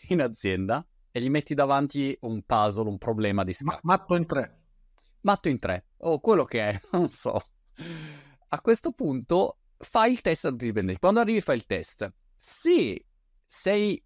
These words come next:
Speaker 1: in grado di risolverlo, ma non risolverlo di culo, cioè risolverlo, permette di dare cinque problemi.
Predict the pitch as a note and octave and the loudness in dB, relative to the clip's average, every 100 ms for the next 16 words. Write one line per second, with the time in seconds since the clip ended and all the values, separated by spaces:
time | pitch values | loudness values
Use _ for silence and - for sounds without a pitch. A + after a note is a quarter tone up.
0 | - E3+ D#3+ E3+ G3+ F#3 E3 D3+ - E3 | -10 -2 0 4 4 2 0 -2 0 2
1 | C#3 A#2 A#2 A#2 G#2+ G#2+ - C#3+ G#3 C#4 | 2 0 -2 0 -2 -2 -6 -2 2 2
2 | B3 F#3+ - E3+ D3+ D3+ C#3+ C#3 - B2+ | 2 0 2 0 2 -2 -2 -2 -4 -8
3 | B2+ - B2+ G#2+ G2+ D3 A2 - C3+ - | -8 -8 -4 -4 -2 -2 -4 -4 -6 -2
4 | F3+ F#3 D#3+ C#3 A#2 C#3 D#3 C#3 B2+ B2 | 2 2 2 -2 -2 -2 -2 -2 -2 0
5 | A#2 - G3+ C#3 G2 F#2+ F2 - | 0 -2 -2 -2 -2 -6 -6 -12